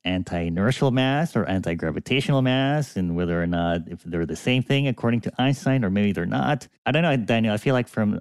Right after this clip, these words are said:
all this theoretical discussion, it seems like you're, uh, saying that it's not possible to have anti-gravity.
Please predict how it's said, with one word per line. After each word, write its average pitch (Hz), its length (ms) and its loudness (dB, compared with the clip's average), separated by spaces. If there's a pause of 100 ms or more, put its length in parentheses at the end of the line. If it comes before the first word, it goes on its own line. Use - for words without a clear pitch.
(120)
all 101 160 2
this 98 320 -4 (120)
theoretical 104 460 0
discussion, 107 480 0
it 101 160 0
seems 104 280 -2
like 95 200 0
you're, 92 460 2
uh, 95 160 0
saying 92 480 0
that 85 140 -2
it's - 240 -8 (360)
not 101 500 0 (220)
possible 82 360 -4
to 82 100 -8
have 82 240 -2
anti-gravity. 80 640 -6